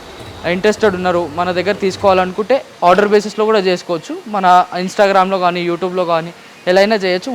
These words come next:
WhatsApp-లో లొకేషన్ కావాలంటే పింగ్ చేయండి, నంబర్స్ ఉన్న కింద పింగ్ చేస్తే మనకు లొకేషన్ అనేది పింగ్ చేస్తామండి. So, ప్రెజెంట్ మన దగ్గర already ఈరోజు ఓపెన్ చేసిన సందర్భంలో కస్టమర్స్ అయితే already రిసీవ్ అయ్యారండి. So,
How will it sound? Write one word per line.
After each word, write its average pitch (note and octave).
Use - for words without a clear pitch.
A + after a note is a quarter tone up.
WhatsApp-లో A#3+
లొకేషన్ A#3+
కావాలంటే G#3
పింగ్ B3+
చేయండి, A3+
నంబర్స్ G#3
ఉన్న G#3+
కింద G#3
పింగ్ G3+
చేస్తే G#3+
మనకు A3
లొకేషన్ A3
అనేది A3
పింగ్ E3+
చేస్తామండి. E3
So, C4
ప్రెజెంట్ B3
మన A#3
దగ్గర A3+
already A3
ఈరోజు G3+
ఓపెన్ G#3
చేసిన A3
సందర్భంలో G3+
కస్టమర్స్ C4
అయితే B3+
already G#3+
రిసీవ్ B3
అయ్యారండి. G3
So, A3